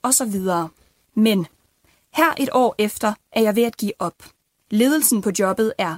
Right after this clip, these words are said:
mildest talt inkompetent og konfliktsky. Der var ingen form for onboarding, så det tog mig måneder at finde ud af selv de mest simple ting.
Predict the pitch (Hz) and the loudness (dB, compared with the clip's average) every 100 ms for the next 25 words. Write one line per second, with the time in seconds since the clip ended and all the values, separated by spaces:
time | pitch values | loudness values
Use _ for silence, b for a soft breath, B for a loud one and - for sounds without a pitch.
0 | - 214 240 269 - 226 185 165 - 233 | -2 0 2 0 -2 -2 -4 -8 -2 -2
1 | 269 285 233 - 208 202 - - 180 - | 0 -2 -4 -4 -4 -4 -8 -10 -8 -8
2 | 269 - 240 214 _ 240 233 262 277 311 | -4 -4 -2 -6 _ -2 0 2 0 0
3 | 269 233 185 180 170 - 214 262 254 240 | -2 -2 -2 -6 -10 -2 0 2 0 0
4 | 254 254 - 220 214 240 214 214 220 262 | 0 -2 -2 -2 0 0 2 2 4 2
5 | 277 190 - 196 208 208 269 294 220 - | 2 0 -2 -4 -2 -2 -4 -4 -2 0
6 | 269 247 226 254 - - - 285 - 196 | 0 -2 -2 0 -2 0 0 -2 -8 -4
7 | - 220 | -2 -2